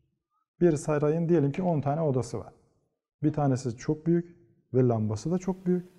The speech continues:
Diğerleri küçük küçük ama her birinin ışığı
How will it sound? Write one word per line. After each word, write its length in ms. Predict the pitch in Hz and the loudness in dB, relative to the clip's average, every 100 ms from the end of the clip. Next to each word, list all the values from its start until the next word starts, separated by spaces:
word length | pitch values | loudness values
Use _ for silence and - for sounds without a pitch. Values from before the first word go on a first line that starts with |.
| _ 180 | _ -2
Diğerleri 400 | 180 156 160 170 | 2 2 0 -2
küçük 340 | 156 170 - | -6 -6 -6
küçük 420 | 139 180 185 - - - _ _ _ | -4 -4 -4 -10 -20 -20 _ _ _
ama 260 | - 147 131 | -6 -4 -4
her 260 | 147 190 170 | -4 -2 0
birinin 360 | 151 139 131 | 2 2 0
ışığı 420 | 143 - 165 185 | -4 -4 -2 -2